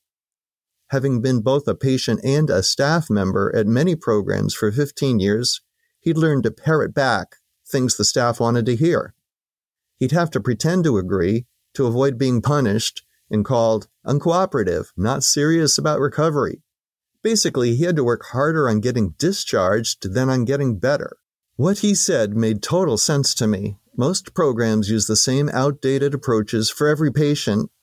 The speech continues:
which works for some but doesn't work for many. I thanked him for speaking his truth and told his parents I fully agreed with his decision. Without treatment, but having the loving support of his parents and family coaching,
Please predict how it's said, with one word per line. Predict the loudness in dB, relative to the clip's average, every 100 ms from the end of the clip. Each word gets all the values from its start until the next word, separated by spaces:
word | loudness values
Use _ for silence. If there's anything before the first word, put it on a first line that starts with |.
| _
which | -4 0
works | 2 0 0
for | -2 -2
some | 0 2 0 -2
but | -2
doesn't | 0 0 2
work | 2 0 -2
for | 0
many. | 2 2 2 0 -4 _ _ _
I | -4
thanked | -2 0 0 0
him | 0 0
for | -2
speaking | -4 -2 -2 0 0
his | 0
truth | -2 -2 -2 -4 -16 _ -6
and | -4
told | 0 0
his | -2
parents | 0 0 2 2 0
I | 0
fully | -2 -2 0 2 2
agreed | 0 0 2 0 0
with | -2 0
his | 0 0
decision. | 0 0 -2 -2 -4 -6 -10 _ _ _
Without | -2 0 2 0 0
treatment, | -2 -2 0 0 -2 -4 -4
but | 0
having | 0 2
the | 2
loving | 2 0 0
support | 0 0 0 0
of | 0
his | 0 -2
parents | 0 0 2 0 0
and | 0
family | 0 0 2 0
coaching, | 0 -2 0 -2 -2